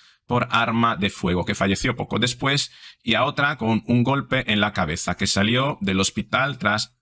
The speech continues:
un día ingresado. Curioso que pone la nacionalidad de la víctima,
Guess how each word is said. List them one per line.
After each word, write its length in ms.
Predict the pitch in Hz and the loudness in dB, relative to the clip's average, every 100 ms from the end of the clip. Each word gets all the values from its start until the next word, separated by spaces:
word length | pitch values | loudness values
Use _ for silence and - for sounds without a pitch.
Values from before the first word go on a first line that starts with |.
| _ _ - | _ _ -2
un 160 | 123 104 | 2 4
día 280 | 104 98 - | 2 0 0
ingresado. 480 | 98 92 - 87 | 0 0 0 -2
Curioso 300 | 92 123 135 | 0 0 0
que 80 | 117 | -2
pone 180 | 113 110 | 0 0
la 140 | 98 | 2
nacionalidad 640 | 104 101 107 101 101 101 123 | 0 -2 0 2 2 2 0
de 80 | 98 | -2
la 100 | 92 | 0
víctima, 500 | 98 - 64 - | -2 -4 -10 -10